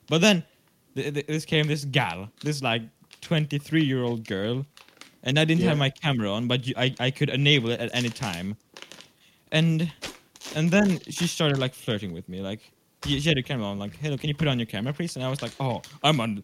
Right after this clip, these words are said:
Speaker 1: thirty-year-old man, and, uh, I'm handsome." And he was like, "Oh, can I see you?" And then I just prepared to do the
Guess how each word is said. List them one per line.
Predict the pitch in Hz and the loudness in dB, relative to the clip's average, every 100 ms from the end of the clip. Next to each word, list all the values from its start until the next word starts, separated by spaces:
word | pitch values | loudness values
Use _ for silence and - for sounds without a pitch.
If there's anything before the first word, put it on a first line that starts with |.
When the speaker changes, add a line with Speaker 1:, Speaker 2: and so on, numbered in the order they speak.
| - - | -12 -4
Speaker 1:
thirty-year-old | 120 123 127 123 123 127 | -2 0 0 2 2 2
man, | 120 107 | 2 2
and, | 107 107 | 0 -2
uh, | 127 131 135 | 0 0 0
I'm | 117 110 90 | 0 -2 -4
handsome." | 98 131 110 101 90 | -4 -4 -4 -6 -6
And | |
he | 113 | -6
was | 117 | -6
like, | 104 - | -8 -6
"Oh, | 135 | -6
can | 139 131 | -4 -4
I | 107 | -4
see | - 123 | -4 -2
you?" | 170 185 - - - | -2 -2 -8 -20 -6
And | 147 | 0
then | 185 | 4
I | 156 | 4
just | 143 147 - | 4 2 0
prepared | - - 170 123 113 - | -2 2 4 4 2 -4
to | |
do | 120 127 | -2 2
the | 135 | 2